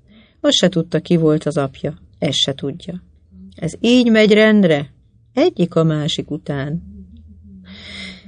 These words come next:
Talán mégsem. Aztán mit akar kegyed följelenteni? Azt, hogy az a nő őrült. Vizsgáltassák meg az orvossal.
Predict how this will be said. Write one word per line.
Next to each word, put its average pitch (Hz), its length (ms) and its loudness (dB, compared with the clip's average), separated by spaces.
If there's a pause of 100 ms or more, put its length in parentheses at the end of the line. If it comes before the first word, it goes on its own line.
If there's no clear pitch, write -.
(180)
Talán 277 360 6
mégsem. 165 640 0 (800)
Aztán 202 340 2
mit 269 160 2
akar 165 260 0
kegyed 151 280 0
följelenteni? 147 880 -2 (680)
Azt, - 280 -14
hogy 160 140 0
az 160 100 2
a 160 80 2
nő 165 240 2
őrült. 151 720 0 (1000)
Vizsgáltassák 170 920 2
meg 170 180 2
az 165 120 2
orvossal. 156 800 0